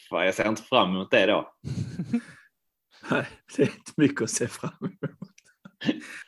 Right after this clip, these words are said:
Speaker 3: Alltså,
Speaker 2: Men Anders, hur, eh, alltså, eh, b-, var, eh, alltså, eh, befann du dig i någon form av klackverksamhet, eller var det liksom bara mest massa, liksom, apatiska läten, eh, som
Speaker 3: Nej,
Speaker 2: du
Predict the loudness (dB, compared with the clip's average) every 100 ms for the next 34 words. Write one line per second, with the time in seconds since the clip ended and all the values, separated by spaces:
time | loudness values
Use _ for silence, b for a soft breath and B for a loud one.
0 | B -8 -2 0 2 4 4 2 4 2
1 | 2 0 0 0 -2 0 0 0 -2 -4
2 | -4 -6 -8 -12 -6 0 2 2 2 0
3 | -2 -2 -2 -2 -4 _ _ _ _ _
4 | _ -20 _ _ _ -6 -4 2 4 2
5 | 0 -8 -8 -14 -10 -10 -8 2 2 4
6 | 4 6 6 4 4 2 2 0 0 -4
7 | -6 -6 -4 -2 -2 -2 -4 -2 -2 -2
8 | -2 -2 0 0 0 -2 0 4 4 4
9 | 4 2 0 0 0 -2 -2 -2 -2 0
10 | 4 4 2 0 0 4 4 2 0 -2
11 | 0 0 2 0 -2 -4 -2 0 0 0
12 | -4 -6 -4 2 4 6